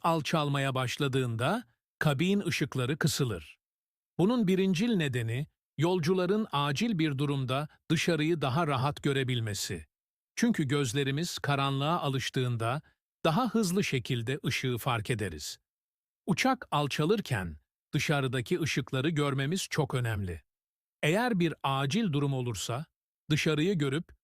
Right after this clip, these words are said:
hızlıca yol alabilmek hayati bir fark yaratabilir.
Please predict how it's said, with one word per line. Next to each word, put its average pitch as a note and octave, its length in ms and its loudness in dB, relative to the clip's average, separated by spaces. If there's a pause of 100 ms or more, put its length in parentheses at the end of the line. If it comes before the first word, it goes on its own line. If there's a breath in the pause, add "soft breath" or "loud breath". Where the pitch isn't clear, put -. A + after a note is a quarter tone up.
(200)
hızlıca E3+ 460 4
yol C#3 180 0
alabilmek B2+ 680 -2 (180)
hayati C#3 560 0
bir D#3+ 120 2
fark - 360 -2
yaratabilir. E3 680 0